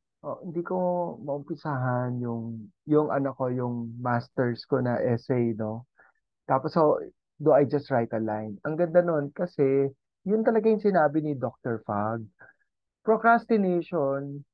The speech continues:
is actually an issue of hindi lang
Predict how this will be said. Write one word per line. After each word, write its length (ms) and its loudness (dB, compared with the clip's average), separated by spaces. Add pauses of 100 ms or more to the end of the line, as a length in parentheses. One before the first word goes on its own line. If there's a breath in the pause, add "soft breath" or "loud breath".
(120)
is 160 -4
actually 560 0
an 160 -2
issue 400 -4
of 480 -4
hindi 400 0
lang 320 2